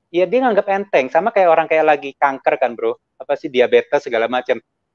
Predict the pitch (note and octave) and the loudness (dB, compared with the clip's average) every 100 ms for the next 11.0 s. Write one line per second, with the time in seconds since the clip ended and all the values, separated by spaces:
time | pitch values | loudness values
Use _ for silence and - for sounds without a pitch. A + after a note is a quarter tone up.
0 | _ _ - G#3 G3 F#3+ F3+ F3+ E3+ F#3+ | _ _ 4 6 6 6 4 2 2 4
1 | B3 A#3 F#3+ C#3 B2 A3 E3+ B2+ B2 - | 6 6 6 2 2 2 4 4 2 2
2 | E3+ F3 C#3 A#2+ C3 B2+ F#3+ E3+ C3+ B2 | 2 2 4 2 2 4 4 4 4 4
3 | G3+ G3 B2+ A#2 - _ _ D3 C3+ A2+ | 2 4 2 2 -2 _ _ -6 -4 0
4 | C#3 - A#2 A2 B2+ A2+ A2 G#2+ G2 F#2 | -2 0 -4 -2 -2 -2 -4 -8 -10 -16
5 | _ _ _ _ _ - C#3 A3 G#3+ G3+ | _ _ _ _ _ -4 -2 2 4 4
6 | - F#3+ F3 F#3 F3+ F3 A#3 G#3+ G3 G#3+ | 4 2 2 2 4 2 2 0 0 -2
7 | A#3+ A3+ A3+ _ E3+ E3+ C#3+ D#3 A3 C#4 | 2 2 0 _ -2 0 0 0 0 0
8 | F3+ F3 E3+ D#3+ D#3+ B3+ - _ - C#3 | 0 0 -2 -2 -2 -2 -4 _ -6 -6
9 | - B3 D4 F#3 E3+ E3 B3+ B3+ E3 D3 | -4 -6 -4 -4 0 0 0 -2 2 2
10 | C#3+ D3+ D3 D3+ D3 D3+ D3 - - | 2 -2 -2 0 0 -4 -10 -8 -6